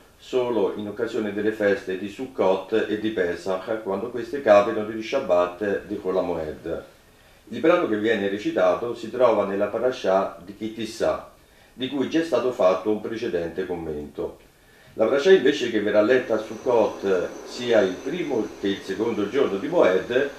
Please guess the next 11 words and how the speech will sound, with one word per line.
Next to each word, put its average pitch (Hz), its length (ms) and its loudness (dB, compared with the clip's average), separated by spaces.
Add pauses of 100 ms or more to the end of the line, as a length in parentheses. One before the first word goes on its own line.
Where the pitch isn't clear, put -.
(240)
si 135 120 -8
trova 143 360 6
nel 131 160 0
libro 139 300 0
di 131 120 -4
Vaikra, 120 800 4
ai 113 180 -2
capitoli 135 460 0
ventidue 98 800 0
e 107 60 0
ventitré. 92 720 -4